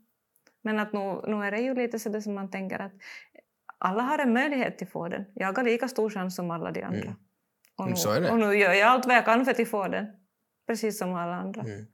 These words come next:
Speaker 1: Men då ser vi hur långt det räcker. Det är realisten som pratar sen.
Speaker 2: Ja.
Speaker 1: <laughs>
Speaker 2: Men har du något tips till, till tittarna?
Speaker 1: Ah.
Speaker 2: Alltså som, när du börjar på, finns det någonting som, som,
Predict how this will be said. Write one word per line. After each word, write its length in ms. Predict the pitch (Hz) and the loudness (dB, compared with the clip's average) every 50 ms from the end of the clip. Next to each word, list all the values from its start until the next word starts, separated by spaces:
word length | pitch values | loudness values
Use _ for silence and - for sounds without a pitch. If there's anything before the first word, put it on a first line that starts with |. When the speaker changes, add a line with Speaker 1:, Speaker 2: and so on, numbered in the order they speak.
| _ _ _ _ _ _ | _ _ _ _ _ _
Speaker 1:
Men 140 | - 269 262 | -2 -2 -2
då 100 | 247 240 | -2 -2
ser 200 | - - 262 247 | -4 -2 -2 0
vi 100 | 208 226 | 0 0
hur 100 | 220 220 | 0 0
långt 200 | 190 175 180 180 | -2 -2 -4 -4
det 80 | - | -6
räcker. 340 | - - 170 - - - 214 - _ _ _ _ | -6 -8 -10 -12 -12 -16 -16 -16 _ _ _ _
Det 80 | - 226 | -4 -2
är 120 | 233 240 | 0 2
realisten 520 | 226 233 220 214 220 220 214 - 208 208 | 4 4 4 4 2 -2 -2 -2 -4 -4
som 180 | 208 - 196 185 | -4 -6 -6 -6
pratar 300 | 185 175 - - - - | -4 -6 -6 -6 -8 -10
sen. 160 | - - - - | -8 -10 -8 -4
Speaker 2:
Ja. 200 | - 127 113 107 | 0 0 2 2
Speaker 1:
<laughs> 1600 | - - - 127 - - - - - - - - - - - - - - - - - - - - - - - - - - - - | 4 4 4 4 4 4 2 2 2 2 0 0 0 -2 -6 -6 -12 -16 -16 -16 -14 -12 -8 -6 -4 -2 2 4 4 6 6 8
Speaker 2:
Men 80 | 147 143 | 8 8
har 120 | 165 208 | 8 8
du 60 | 185 180 | 8 8
något 320 | 196 202 180 180 165 - | 6 6 6 4 4 4
tips 320 | 202 208 208 208 - - | 4 4 4 2 0 2
till, 260 | - 165 147 117 90 - - - - - - _ _ | 4 4 4 4 2 -2 -14 -18 -20 -20 -20 _ _
till 100 | - - | -4 2
tittarna? 420 | - 196 196 196 196 180 101 85 - - - _ _ _ _ _ _ _ _ _ _ _ _ _ _ _ _ _ _ _ - | 4 4 4 4 2 2 2 2 0 -6 -10 _ _ _ _ _ _ _ _ _ _ _ _ _ _ _ _ _ _ _ -10
Speaker 1:
Ah. 280 | - 208 220 214 214 202 202 185 - - - - - _ _ _ _ _ _ _ _ _ _ _ _ - - - - - - - - _ - - | -8 -6 -6 -4 -6 -8 -8 -12 -16 -20 -20 -20 -20 _ _ _ _ _ _ _ _ _ _ _ _ -10 -10 -10 -10 -12 -20 -20 -20 _ -14 -4
Speaker 2:
Alltså 200 | - 135 127 131 | 0 2 2 4
som, 200 | 127 170 170 147 - - 127 123 127 - - - - - 127 151 | 6 6 6 6 4 -4 -10 -12 -12 -12 -14 -16 -16 -12 -4 0
när 120 | 165 165 | 4 4
du 80 | 165 160 | 6 8
börjar 460 | 147 165 151 151 - - 147 139 131 | 10 10 10 10 8 8 10 10 10
på, 60 | 123 | 10
finns 220 | 127 143 147 131 | 10 8 8 8
det 60 | - 143 | 6 6
någonting 500 | 147 147 151 147 - - - 143 127 120 | 6 6 6 6 4 2 2 2 2 2
som, 240 | - 123 113 104 - - - | 0 -2 -4 -4 -6 -10 -10
som, 160 | - - 120 | -6 -4 -4